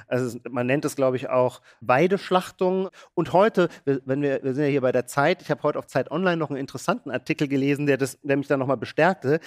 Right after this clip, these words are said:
nämlich von einem niederländischen Koch, der heißt Wanda, äh, Albrus, und der, äh, hat in Ägypten gelernt, wie man Hühner schlachtet, was für ihn auch eine neue Erfahrung war, und hat jetzt beschlossen, in seinem Restaurant in den Niederlanden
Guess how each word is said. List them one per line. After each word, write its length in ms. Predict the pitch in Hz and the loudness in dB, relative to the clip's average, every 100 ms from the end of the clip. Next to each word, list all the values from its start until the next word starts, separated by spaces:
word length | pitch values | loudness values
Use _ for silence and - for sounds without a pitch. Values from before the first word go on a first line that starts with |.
| - | -8
nämlich 240 | - 156 - | -2 0 2
von 160 | 160 | 0
einem 320 | - 151 147 147 _ | 2 0 0 -4 _
niederländischen 540 | 151 208 208 180 - 127 | -4 2 4 2 -4 -2
Koch, 200 | 208 - | -2 0
der 140 | 156 | 2
heißt 140 | 139 123 117 | 0 -2 -4
Wanda, 560 | 131 180 202 180 160 147 - - | 0 0 2 4 4 2 -4 -4
äh, 140 | 135 135 | -2 -2
Albrus, 680 | 131 202 160 147 202 - - _ _ _ | 0 0 0 -2 -2 -4 -18 _ _ _
und 380 | 160 165 - | -2 -2 -4
der, 280 | 165 160 165 - _ _ | 0 2 2 -2 _ _
äh, 60 | 151 | 2
hat 480 | 147 143 143 156 - | 2 0 -2 -2 -2
in 200 | 160 147 - | -6 -6 -6
Ägypten 560 | - 123 143 214 _ 202 | -8 -4 -2 -4 _ -2
gelernt, 480 | 165 156 160 170 151 - | 0 2 2 0 -4 -12
wie 200 | 139 156 | -6 -2
man 300 | 143 135 131 _ | 0 0 -4 _
Hühner 420 | - 165 180 208 | -4 0 2 0
schlachtet, 560 | 208 - 208 - 226 185 | -2 -2 -4 -2 -6 -2
was 320 | 156 - - - _ | -2 -4 -18 -20 _
für 180 | - | -8
ihn 160 | 131 135 | -4 0
auch 140 | 127 | 0
eine 180 | 135 127 | 0 -2
neue 200 | 120 127 | 0 0
Erfahrung 400 | 123 - 131 165 | 0 -2 -2 0
war, 80 | 170 | 0
und 60 | 160 | 0
hat 100 | 156 | -2
jetzt 140 | 151 | -4
beschlossen, 400 | 156 - 160 156 | -8 -2 -2 -2
in 40 | 143 | -2
seinem 140 | 139 | 0
Restaurant 640 | 131 135 - 127 143 180 | 0 -2 -2 0 2 0
in 80 | 143 | -2
den 100 | 139 | -4
Niederlanden 520 | 151 147 131 127 120 | -2 0 0 -2 -6